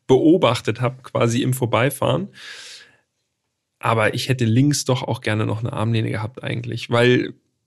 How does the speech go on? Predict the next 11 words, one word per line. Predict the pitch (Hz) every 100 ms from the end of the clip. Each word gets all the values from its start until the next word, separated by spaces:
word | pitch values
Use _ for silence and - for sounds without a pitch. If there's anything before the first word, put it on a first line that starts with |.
| _ _ _ _ _ 127
so | 123 123
diese | 156 120
Armablage | 127 143 147 131 131 127 131 120
am | 120
Fenster, | 131 135 - 131 131 - - - _ _ _ -
das | 117
war | 117
so | 120
ein | 117
bisschen | 127 - 110
krumm. | - 110